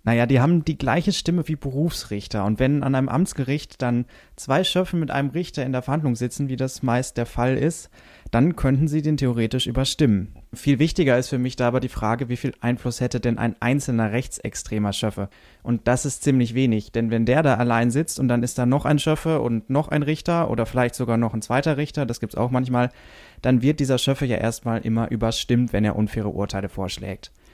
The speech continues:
Und dass in einer Verhandlung mehr als ein Rechtsextremer sitzt, das halten Experten bisher für unwahrscheinlich.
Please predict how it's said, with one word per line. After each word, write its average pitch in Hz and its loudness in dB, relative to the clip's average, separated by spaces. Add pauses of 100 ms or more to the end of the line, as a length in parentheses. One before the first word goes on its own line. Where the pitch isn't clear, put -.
(180)
Und 131 4
dass 131 4
in 135 2
einer 135 0
Verhandlung 131 2
mehr 127 2
als 113 -4
ein 117 0
Rechtsextremer 113 -2
sitzt, 113 -4
das - -4
halten 101 -4
Experten 104 -4
bisher 107 -2
für 107 -2
unwahrscheinlich. - -4